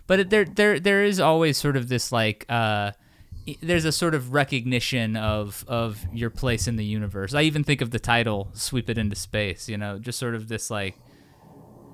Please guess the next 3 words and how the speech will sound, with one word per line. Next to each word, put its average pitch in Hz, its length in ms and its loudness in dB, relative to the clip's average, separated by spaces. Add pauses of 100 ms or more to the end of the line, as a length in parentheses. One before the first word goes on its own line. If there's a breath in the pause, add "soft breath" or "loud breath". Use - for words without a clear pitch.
(580)
uh, - 560 -12
wondering 170 580 0
where 131 520 2